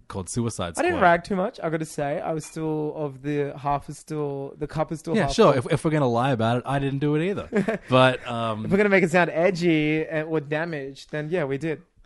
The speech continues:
Speaker 1: Um, we, uh, Suicide Squad is, is the, is the D C criminals teaming up to
Speaker 2: It's the baddie Avengers.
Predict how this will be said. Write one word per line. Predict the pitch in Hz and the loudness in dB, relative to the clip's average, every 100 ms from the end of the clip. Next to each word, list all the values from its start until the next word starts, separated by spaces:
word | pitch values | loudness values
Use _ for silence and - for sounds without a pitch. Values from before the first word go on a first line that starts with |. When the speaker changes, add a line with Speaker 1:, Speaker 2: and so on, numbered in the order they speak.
| _ | _
Speaker 1:
Um, | 113 104 98 95 95 | -6 -4 -4 -6 -10
we, | 113 113 113 | -8 -4 -2
uh, | 110 104 101 98 95 _ _ _ _ _ _ _ _ _ _ _ _ _ _ - | -2 -2 -4 -8 -12 _ _ _ _ _ _ _ _ _ _ _ _ _ _ -12
Suicide | - 127 120 104 | -4 -2 -2 -4
Squad | - 107 | -2 -2
is, | 98 90 | -4 -6
is | 107 87 | -12 -8
the, | 98 98 | -10 -8
is | 98 | -10
the | 90 | -10
D | 92 104 | -8 -8
C | 98 107 98 92 92 - - _ | -6 -6 -6 -6 -12 -20 -20 _
criminals | - 143 131 120 113 - 113 | -4 0 2 0 -2 -6 -10
teaming | - 123 113 110 | -4 -2 0 -2
up | 107 - | -4 -6
to | - 101 92 90 104 - | -10 -8 -8 -12 -20 -20
Speaker 2:
It's | - | -10
the | - 233 | -4 2
baddie | 190 208 214 190 | 6 6 4 2
Avengers. | 143 135 135 135 127 - | 0 -4 -2 -4 -4 -8